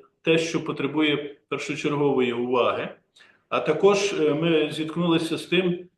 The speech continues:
зрозуміли, наскільки є болючою проблема водопостачання в Добропіллі. І тому одна із ключових потреб цієї громади —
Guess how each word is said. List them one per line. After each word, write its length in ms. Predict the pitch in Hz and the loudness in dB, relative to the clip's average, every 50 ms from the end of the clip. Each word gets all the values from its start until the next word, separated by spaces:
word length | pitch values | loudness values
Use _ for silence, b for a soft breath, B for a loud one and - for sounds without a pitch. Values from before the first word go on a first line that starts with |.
| _ _ _ | _ _ _
зрозуміли, 600 | 127 139 143 151 147 151 160 175 185 180 170 160 | -8 -4 -4 -2 -2 0 0 0 0 0 0 0
наскільки 500 | 120 117 - - - 190 190 185 - 165 | 0 -2 -4 -2 -2 -4 -4 -2 -4 -4
є 320 | 160 156 156 151 156 151 139 | 0 2 4 6 6 4 4
болючою 600 | 139 139 143 147 170 185 - - - 156 147 - | 2 0 2 2 2 0 0 -2 -2 -4 -4 -2
проблема 720 | 139 143 139 139 147 165 165 165 160 156 151 143 120 120 | -2 -2 0 2 2 2 2 2 2 2 0 0 0 -2
водопостачання 1000 | 135 156 156 156 151 156 156 143 - - 156 - - - 170 156 147 131 123 117 110 | -2 0 0 0 0 0 -4 -6 -4 -6 -6 -6 -2 0 2 2 2 2 0 -2 -6
в 80 | 104 | -6
Добропіллі. 800 | 110 117 110 110 117 113 - - 120 113 107 98 98 98 92 92 - _ _ _ _ _ _ _ _ _ _ _ | -8 -8 -8 -8 -10 -10 -10 -10 -10 -10 -8 -10 -12 -14 -16 -18 -20 _ _ _ _ _ _ _ _ _ _ _
І 400 | - - 123 127 127 127 127 131 | -8 -4 -2 -2 0 0 0 0
тому 340 | 127 - 147 151 170 180 160 | 0 -2 -2 0 0 0 2
одна 500 | 160 147 131 139 151 165 165 165 165 - 143 | 0 0 0 0 0 2 2 2 2 2 -2
із 160 | 139 - - | -4 -6 -8
ключових 760 | - - - 147 147 147 147 - 160 151 156 156 156 156 - | -14 -14 -8 -6 -6 -6 -4 -4 -2 0 2 2 2 0 0
потреб 640 | - 151 147 - 160 151 147 143 147 143 - - - | 0 0 2 4 4 4 6 4 2 0 -2 -8 -14
цієї 360 | - - 135 131 139 139 139 | -10 -6 -2 -2 0 0 0
громади — 500 | 131 135 139 135 165 190 196 190 180 170 | 0 0 0 0 2 2 2 2 2 0